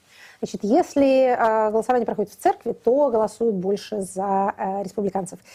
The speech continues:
Если в школах, то за демократов. Обстановка влияет на людей. И это в Америке, где люди вообще родятся уже в лоне той или иной партии, где партийная принадлежность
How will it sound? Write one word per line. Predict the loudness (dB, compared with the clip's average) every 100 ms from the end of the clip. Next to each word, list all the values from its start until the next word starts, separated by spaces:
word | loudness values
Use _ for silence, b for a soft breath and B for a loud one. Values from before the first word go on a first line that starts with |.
| B
Если | -4 -4
в |
школах, | -2 0 0 -4 _ _
то | -6
за | -2
демократов. | -4 -4 -8 -10 _ _ B B
Обстановка | -12 -4 -2 -2 -6 -10
влияет | -4 -4 -4 -6
на |
людей. | -6 -6 -10 0
И | 0
это | 2
в | -2
Америке, | 2 2 2 0 -8 -10 b b b
где | 2 4
люди | 4 2
вообще | 2 2 2
родятся | 2 2 2 2 0 0
уже | 2 2 2
в |
лоне | 2 2 2 0
той | 2 2
или | 2
иной | 2 2
партии, | 0 0 -6
где | -8 -4 -2
партийная | 0 2 2 2
принадлежность | 0 0 2 2 0